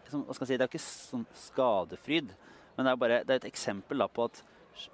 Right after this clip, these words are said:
som journalistikk kan, det kan vise fram noe, og at, eh, av og til så får journalister kjeft når det viser seg at, eh, til, til slutt at de har rett. Eh, Per Sandberg ble jo, han sy-, han var, syntes det var helt latterlig da, eh,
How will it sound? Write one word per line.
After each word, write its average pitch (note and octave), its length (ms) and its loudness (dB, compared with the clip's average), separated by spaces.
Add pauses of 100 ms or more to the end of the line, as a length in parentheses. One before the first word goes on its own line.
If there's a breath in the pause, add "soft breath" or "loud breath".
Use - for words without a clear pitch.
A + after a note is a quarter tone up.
(140)
som B2 80 -8
journalistikk B2 500 -6
kan, B2+ 180 -2
det C3 100 -8
kan C#3+ 160 -2
vise A2 340 -6
fram F2+ 300 -6
noe, D3 160 -2 (300)
og B2 240 2
at, - 280 -12 (220)
eh, A2 400 2
av A#2 180 -2
og B2+ 60 -8
til D3 120 -2
så D3 140 -6
får G#2+ 240 -4
journalister A#2+ 400 -2
kjeft - 460 -10 (560 loud breath)
når B2+ 160 0
det B2 60 0
viser - 160 -4
seg G#2 160 4
at, - 220 -10
eh, G#2+ 200 0
til, B2+ 120 2 (200)
til B2+ 140 -10
slutt C#3 160 0
at A#2 40 -4
de C#3+ 60 2
har C#3+ 160 4
rett. - 280 -4 (120)
Eh, B2 160 2
Per C#3 180 2
Sandberg B2+ 300 0
ble A2 80 -4
jo, A#2+ 380 2
han B2 180 -6
sy-, - 160 -16
han C3 140 -6
var, A2+ 100 -2
syntes A#2+ 160 -10
det C#3 80 -2
var C3+ 80 0
helt D3 160 0
latterlig D#3 500 0 (120)
da, A#2+ 180 2 (300)
eh, G#2 500 -6